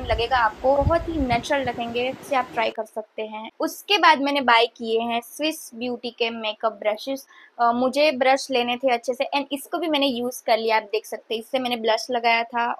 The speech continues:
और ये वाला भी मैंने यूज़ कर लिया है and ये मैंने कल ही किए हैं यूज़। बहुत ही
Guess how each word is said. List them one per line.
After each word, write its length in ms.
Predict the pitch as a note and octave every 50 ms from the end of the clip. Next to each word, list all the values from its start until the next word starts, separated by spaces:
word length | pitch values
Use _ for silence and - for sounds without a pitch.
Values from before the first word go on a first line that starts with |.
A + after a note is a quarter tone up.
| -
और 240 | A3 G#3+ G#3 G#3 G#3
ये 180 | G#3 G#3+ A3+ G#3+
वाला 220 | G#3+ G#3+ A3 A3
भी 120 | A3 A#3 A#3
मैंने 240 | A3+ A3 A3 G#3
यूज़ 220 | G#3 G#3+ G#3 - -
कर 80 | - G#3+
लिया 180 | G#3 G#3 G#3+
है 60 | A3+ A#3
and 420 | - - - - - - C4 C4+
ये 60 | D4
मैंने 160 | D4 D4+ D#4+ D#4+ - - -
कल 160 | D#4+ D4 C#4+ C#4+ C#4 C#4
ही 100 | E4 E4
किए 260 | - - C#4 B3 A#3+ A#3+
हैं 140 | B3 B3 B3 A#3+
यूज़। 280 | B3 B3 C#4 C#4 - - - - - - -
बहुत 800 | A3+ A3+ A3+ A3+ - - - C4 B3+ C4 C4 - - - -
ही 340 | B3+ A#3 - - A#3+ A#3 B3